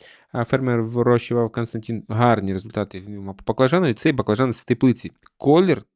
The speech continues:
найтемніший. Е, звісно, не враховуючи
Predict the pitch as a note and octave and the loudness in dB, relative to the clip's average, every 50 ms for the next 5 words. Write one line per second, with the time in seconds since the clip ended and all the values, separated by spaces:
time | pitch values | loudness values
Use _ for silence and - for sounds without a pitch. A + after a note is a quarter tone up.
0 | _ _ - B2 A2+ A#2 B2+ C#3 C#3 C3 C3+ - B2 B2 A#2+ A#2 A#2 A#2 A#2 A#2+ | _ _ -12 -8 -6 -4 -4 -4 -4 -6 -4 -2 -2 0 0 0 -2 -4 -2 -2
1 | A#2+ A#2+ A2+ - - - B2 A#2 G#2 F2 - _ _ _ - - - - _ _ | -2 -2 -4 -6 -4 -2 0 0 0 -2 -6 _ _ _ -20 -20 -20 -20 _ _
2 | _ _ - G#2+ G2+ G2+ G2+ A#2 C3+ D#3+ D#3+ - E3 D#3 D3+ C#3 - - B2 A#2 | _ _ -10 -10 -8 -6 -4 -2 0 0 -2 -2 -4 -6 -6 -6 -8 -6 -4 -2
3 | C3 C#3 C3+ C3 B2 - - B2+ B2+ B2 B2 A#2+ A2+ - - A2 | -2 -2 -2 -4 -6 -4 -4 -4 -4 -4 -4 -6 -6 -8 -10 -8